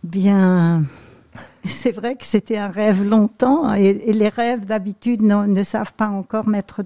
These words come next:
tout à fait toutes les images qu'il faut dans, dans son idée. Et quand on arrive, euh, et qu'on parcourt tout le pays, parce qu'il faut vraiment avoir tout parcouru, et c'est quand même long si on veut un petit peu approfondir,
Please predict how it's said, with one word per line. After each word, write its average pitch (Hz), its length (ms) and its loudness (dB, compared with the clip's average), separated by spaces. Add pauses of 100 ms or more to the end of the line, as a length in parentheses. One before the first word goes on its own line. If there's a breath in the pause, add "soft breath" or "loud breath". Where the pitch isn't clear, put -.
tout - 160 -20
à 214 120 -4
fait 214 160 -4
toutes - 260 -10
les 190 220 0
images 185 360 0
qu'il 202 160 -6
faut 226 320 0 (580 soft breath)
dans, 175 360 2
dans 185 220 -4
son 180 500 -2
idée. 208 400 2 (640 loud breath)
Et 208 240 2
quand 202 280 -4
on 202 140 4
arrive, 226 500 0
euh, 190 400 0 (280)
et 214 100 -2
qu'on 196 220 -4
parcourt - 600 -6
tout 262 200 4
le 214 140 4
pays, 208 440 0
parce 202 240 -10
qu'il 214 160 -6
faut 208 140 -6
vraiment 202 320 0
avoir 190 340 -4
tout 277 240 0
parcouru, 240 640 -2 (220)
et 190 240 -2
c'est 185 400 -4
quand 202 100 -6
même 196 260 -2
long 247 220 4
si - 220 -6
on 185 80 0
veut 185 160 -2
un 180 100 -2
petit - 220 -12
peu 208 160 -8
approfondir, 190 760 -4